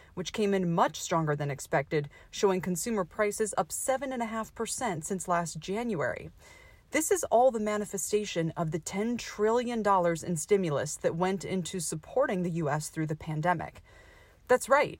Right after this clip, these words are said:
ten trillion. The Fed's balance sheet has grown by four point six trillion since February of twenty twenty, while the fiscal stimulus amounts to five point three trillion as of last March. Again, that's about ten trillion dollars of stimulus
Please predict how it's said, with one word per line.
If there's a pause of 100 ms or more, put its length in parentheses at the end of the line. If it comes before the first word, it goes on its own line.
ten
trillion. (340)
The
Fed's
balance
sheet
has
grown
by
four
point
six
trillion
since
February
of
twenty
twenty, (200)
while
the
fiscal
stimulus
amounts
to
five
point
three
trillion
as
of
last
March. (420)
Again,
that's
about
ten
trillion
dollars
of
stimulus